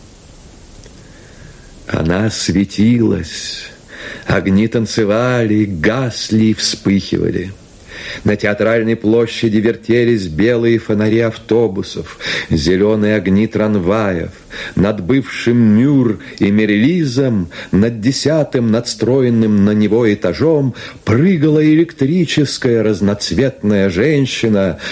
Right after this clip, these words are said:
выбрасывая по буквам разноцветные слова: "Рабочий кредит". В сквере напротив Большого театра, где бил ночью разноцветный фонтан,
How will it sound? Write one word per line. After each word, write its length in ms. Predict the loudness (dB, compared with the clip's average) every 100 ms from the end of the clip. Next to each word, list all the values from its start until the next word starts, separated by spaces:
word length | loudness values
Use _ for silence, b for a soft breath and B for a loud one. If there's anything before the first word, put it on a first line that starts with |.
| B
выбрасывая 800 | 0 0 0 -2 -2 0 2 0
по 200 | 0 -2
буквам 680 | 0 0 0 0 0 2 -2 B
разноцветные 1200 | -2 0 0 0 -2 -4 0 0 0 -4 -2 0 0
слова: 680 | 0 0 2 2 0 -2 B B -6
"Рабочий 1040 | -4 0 0 0 2 0 -2 -2 0 0 -2
кредит". 920 | 0 2 2 2 0 -2 -14 -18 -18 B B B B -6
В 80 |
сквере 640 | -4 -2 0 2 2 0 0
напротив 560 | -2 0 0 0 0
Большого 480 | 0 -4 -2 -2 0
театра, 640 | 0 0 -2 -2 -4 -4 B B B
где 240 | -2 0
бил 240 | 2 2 2
ночью 500 | 2 2 0 0 2
разноцветный 840 | 2 0 -2 -2 -2 -2 0 -2
фонтан, 680 | 0 -2 0 0 0 0